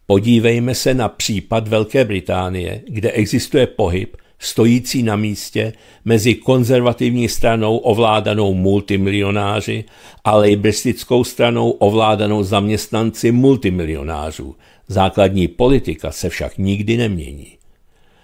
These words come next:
Aby se dominantní zájmy vyhnuly úbytku, uchylují se k volebnímu střídání a vytvářejí zdání demokratického obratu, kontroly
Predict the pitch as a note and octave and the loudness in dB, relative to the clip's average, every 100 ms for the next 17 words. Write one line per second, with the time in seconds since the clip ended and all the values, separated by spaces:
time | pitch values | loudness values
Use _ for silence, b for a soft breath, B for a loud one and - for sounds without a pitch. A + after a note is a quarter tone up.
0 | _ - G#2 C3 C#3 B2 C#3 D3+ C3+ B2+ | _ -2 0 4 4 4 4 4 2 0
1 | B2 C3 A2 B2+ B2+ G2+ F2+ G#2 A#2 G#2+ | 0 0 2 4 4 2 4 4 4 4
2 | G#2 G2+ F2+ G2 - - A2 B2+ b b | 2 2 0 -2 -4 -6 -6 -8 b b
3 | b A2 - C3+ C3+ C#3 C#3 B2 C#3+ - | b 0 2 2 4 4 2 2 0 2
4 | A2 A#2+ A#2 C3 A#2 F#2 - A2 G2 G2+ | 2 2 2 0 0 -4 -8 -6 0 0
5 | G#2 G#2 B2 - G2+ G2 G2+ B2+ A#2+ B2 | 0 0 -2 -2 -2 0 -2 2 2 2
6 | A#2+ B2+ G2+ F#2 G#2 G#2 A#2+ B2 G#2+ A2+ | 0 0 -2 0 0 0 -2 0 2 0
7 | A2 A#2 - A#2 - A#2+ - F2 F#2+ F2+ | 0 -4 -4 -8 -2 -2 0 0 0 0
8 | A#2 A2 A2 G#2 G2 G#2 G2+ G2+ | -4 -4 0 0 0 -2 0 -2